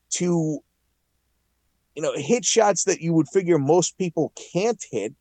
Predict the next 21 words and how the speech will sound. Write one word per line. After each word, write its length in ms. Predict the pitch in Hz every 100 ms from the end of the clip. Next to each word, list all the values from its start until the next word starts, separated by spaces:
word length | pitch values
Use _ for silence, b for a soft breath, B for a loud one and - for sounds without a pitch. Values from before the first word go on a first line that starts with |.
| _ _ _ _ _ _ _ _ _ _ _ -
And 400 | 165 208 202 131 -
he 240 | 147 175
could 180 | 190 180
go 160 | 208 196
punch 300 | - 208 -
for 160 | 208
punch 400 | - 190 240 -
with 280 | 180 160 - - -
physically 520 | - 220 214 170 160
one 180 | 160 165
of 20 |
the 60 | 165
most 260 | 170 170
talented 480 | - 180 196 180 170
players 340 | 190 196 190 185
in 60 |
the 80 | 196
world. 340 | 208 233 185 - _ _ _ _ _ _ _ _ _ _ _ _ _ _ _ -
Now, 160 | 170
I 120 | 156
guess, 340 | 185 214 -